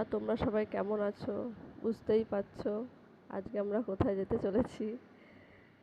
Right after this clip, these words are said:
দেখতে পাচ্ছ মায়াপুর। এই দেখো রেডি হয়ে বেরিয়ে পড়েছি। এত গরমে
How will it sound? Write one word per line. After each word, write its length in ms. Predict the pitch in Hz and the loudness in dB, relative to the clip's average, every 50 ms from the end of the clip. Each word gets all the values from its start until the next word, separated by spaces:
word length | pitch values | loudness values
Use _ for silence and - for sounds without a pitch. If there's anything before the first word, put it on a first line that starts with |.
| - - | -10 -8
দেখতে 240 | 214 - - - 220 202 | -8 -4 -2 0 2 4
পাচ্ছ 300 | 214 208 196 - - - - 311 302 320 320 320 - - - - - | 4 2 2 0 -4 -6 -4 -2 -2 -2 -4 -6 -10 -16 -14 -8 -4
মায়াপুর। 500 | 202 185 185 190 190 190 - 196 196 214 262 269 - - - - - - - - - - - - - - - - - - - - - - - - - - - - - - - - - - - - - - - - - - - - - - - | -2 0 0 0 0 0 -2 -2 -2 -2 -4 -6 -12 -18 -20 -20 -20 -20 -20 -20 -20 -20 -20 -20 -20 -20 -20 -20 -20 -20 -20 -20 -20 -20 -20 -20 -20 -20 -20 -20 -20 -20 -20 -20 -20 -20 -20 -20 -20 -20 -20 -20 -20 -20 -20 -20 -12 -8 -6
এই 60 | 208 208 202 | -4 -2 -2
দেখো 200 | 196 196 - - 269 208 202 | -4 -2 -2 0 0 2 2
রেডি 200 | 190 180 190 226 262 | 2 2 2 2 2
হয়ে 140 | 208 214 202 - 190 | 2 2 2 2 2
বেরিয়ে 260 | 180 180 190 202 202 - - | 2 4 4 2 2 2 0
পড়েছি। 380 | 202 185 196 202 - - - 247 214 208 185 | 0 0 0 -2 -2 -4 -4 -2 0 0 -2
এত 120 | 180 - - 196 175 | -2 0 0 4 6
গরমে 300 | 185 185 190 190 202 202 | 6 8 8 8 6 4